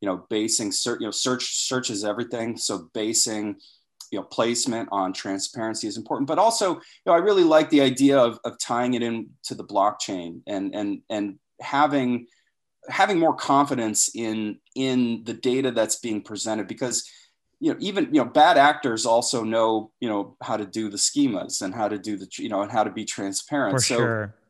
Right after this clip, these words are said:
Speaker 1: so transparency in and of itself is probably not enough, but it's a great first step. And then having, having a verification layer beneath it, I think makes a ton of sense. Um, that probably goes over the head of,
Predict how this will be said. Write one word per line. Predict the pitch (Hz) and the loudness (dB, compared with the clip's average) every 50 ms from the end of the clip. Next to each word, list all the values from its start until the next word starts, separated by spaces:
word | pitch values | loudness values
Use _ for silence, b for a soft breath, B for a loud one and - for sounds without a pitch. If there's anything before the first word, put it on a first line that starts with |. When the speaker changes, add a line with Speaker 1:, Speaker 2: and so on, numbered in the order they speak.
| _ | _
Speaker 1:
so | - - 139 | -6 -4 -4
transparency | 135 - - 165 160 147 - - 214 226 269 247 - - 180 | -4 -2 0 0 0 0 0 0 0 0 0 0 0 0 0
in | 165 165 160 | 2 2 2
and | 151 156 | 2 2
of | 135 131 | 2 2
itself | 127 - - 151 143 139 135 131 - | 0 0 2 2 4 2 2 0 -4
is | 110 107 | -6 -6
probably | - - - 160 160 151 143 135 131 127 120 | -8 -2 2 2 4 4 2 -2 -4 -4 -4
not | 113 113 117 120 117 | -2 0 0 0 0
enough, | 107 101 104 107 98 90 - - - | 0 -2 0 2 0 0 0 -4 -8
but | 110 107 | -6 -6
it's | 110 107 - | -4 -4 -6
a | 123 110 | -6 -6
great | - 123 127 147 160 151 - | -6 -4 -2 0 0 0 -2
first | - - - 127 110 - - - | -4 -6 -6 -4 -2 0 0 0
step. | - - 135 120 98 90 - - | 2 4 6 6 6 4 2 -2
And | - 123 | -4 -2
then | 131 127 123 | 0 0 0
having, | 123 123 - 143 165 180 180 165 139 135 123 b b b b b _ _ | 0 2 4 4 4 4 4 2 2 2 0 b b b b b _ _
having | - 185 185 185 156 | 4 6 6 6 4
a | 131 | 2
verification | 120 135 143 139 135 135 131 - 127 127 123 - 117 110 | 4 4 4 4 2 0 -2 -2 -2 0 0 0 -2 -2
layer | 107 110 117 107 107 107 | -2 0 0 0 0 -2
beneath | 92 101 101 101 101 117 123 120 - | -2 -4 -4 -2 -2 -2 -2 -4 -6
it, | 90 78 - - | -10 -10 -8 -6
I | 92 107 | -6 -6
think | 107 117 107 98 | -4 -6 -6 -6
makes | 104 107 101 - - - | -6 -6 -4 -4 -6 -6
a | - | -6
ton | - - - 139 135 | -8 -4 -2 0 0
of | 131 113 | 2 0
sense. | - - 92 87 76 - - - - b b b b b b _ - | 0 -2 -2 -4 -6 -4 -4 -4 -4 b b b b b b _ 0
Um, | 104 104 104 104 104 104 95 b b b b b b - - | 2 2 2 2 0 -2 -6 b b b b b b -2 2
that | 165 190 202 | 2 2 4
probably | - - 254 254 247 233 214 202 | 4 4 4 4 2 0 -4 -2
goes | 165 180 175 170 - | 0 0 0 2 0
over | 170 151 151 156 | 0 0 0 0
the | 139 135 | 0 0
head | 135 139 139 139 143 | 2 2 2 2 2
of, | 131 127 127 - | 0 -2 -4 -4